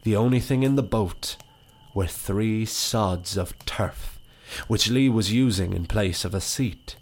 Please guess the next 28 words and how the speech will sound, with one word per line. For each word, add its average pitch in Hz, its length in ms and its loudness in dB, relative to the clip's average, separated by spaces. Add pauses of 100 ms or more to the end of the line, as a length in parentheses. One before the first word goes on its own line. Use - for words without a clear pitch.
(680)
He 104 100 -2
grabbed 110 480 2
one 113 180 2
of - 80 -2
the 120 80 0
sods 95 520 0 (200)
and 82 160 -2
hurled 104 480 2
it 90 100 0
at 90 160 -2
the 95 80 0
wave, 90 540 -2 (280)
and 95 160 -2
somehow 92 600 0 (840)
the 104 80 -4
sea 90 420 -4
calmed. 101 600 -4 (1900)
Lee 143 240 2
couldn't 143 380 0
believe 101 460 0
that 98 200 -2
worked. - 540 -2 (800)
It 135 80 0
had 165 220 -2
to 113 80 2
be 95 160 0
a 90 40 -4
coincidence. 104 840 -2